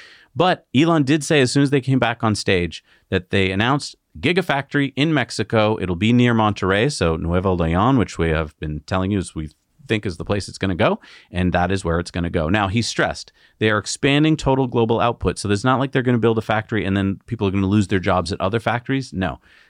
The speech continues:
They're gonna be building all sorts of things at all the factories, including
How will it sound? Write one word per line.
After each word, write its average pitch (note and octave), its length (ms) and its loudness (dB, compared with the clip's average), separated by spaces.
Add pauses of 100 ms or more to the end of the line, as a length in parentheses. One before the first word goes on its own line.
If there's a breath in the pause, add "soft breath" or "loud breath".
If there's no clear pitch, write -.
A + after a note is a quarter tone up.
(140 soft breath)
They're F#2+ 180 0
gonna F#2+ 160 0
be F2+ 120 -2
building G2 320 0
all G#2+ 180 -2
sorts - 260 -4
of G#2 100 -6
things G2 320 -4
at - 80 -6
all C3+ 160 0
the A#2+ 80 0
factories, G2 460 -4
including B2+ 680 0